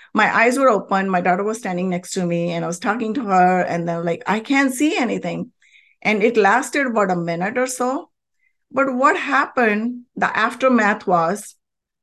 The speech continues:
the doctors took me off all the medications,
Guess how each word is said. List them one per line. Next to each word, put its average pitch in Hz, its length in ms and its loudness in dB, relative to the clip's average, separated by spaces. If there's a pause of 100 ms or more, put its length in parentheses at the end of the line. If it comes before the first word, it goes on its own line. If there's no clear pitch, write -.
(220)
the 214 100 0
doctors 233 720 2
took 285 180 -2
me 254 240 2
off 202 460 0 (120)
all 226 200 2
the 294 80 0
medications, 180 1040 -4